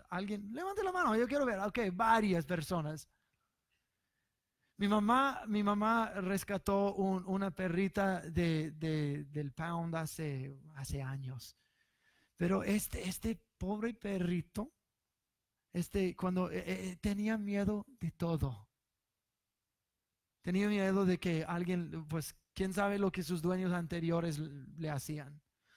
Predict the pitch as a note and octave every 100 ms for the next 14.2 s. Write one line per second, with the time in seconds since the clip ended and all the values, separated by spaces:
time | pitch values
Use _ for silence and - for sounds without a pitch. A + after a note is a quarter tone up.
0 | _ - F#3 G#3 G#3+ G3+ G3+ G3+ G#3 G3+
1 | F#3+ F#3+ G#3 G3+ G3 G3 E3+ D#3+ E3 E3+
2 | D#3+ E3+ D#3+ - E3 E3 D#3 D3+ C#3+ D3
3 | D#3 C#3 D3+ D#3 - D#3 - D#3 D#3+ D#3+
4 | D3 D3 D3+ D3+ D#3 - - - - -
5 | F3 F3+ E3+ F#3 G3 G3+ G3+ F3+ - F3
6 | F3 F3+ F3 F3 F#3 A3 G#3 A#3 B3 A#3
7 | A3+ - - - - - - - - _
8 | _ _ _ _ _ _ _ _ _ _
9 | _ _ _ _ _ _ _ _ _ _
10 | _ _ _ F3+ F3+ F#3+ F#3 F#3 F#3 F3+
11 | F#3 E3+ D#3+ E3+ D#3+ D#3 D#3 E3 F3 F3+
12 | E3 C#3+ C#3+ D3 E3+ G3 A3 D3+ D3 D#3
13 | C#3+ C#3+ D#3 F3 G#3 F#3 D#3 C#3+ D3 C#3+
14 | D3+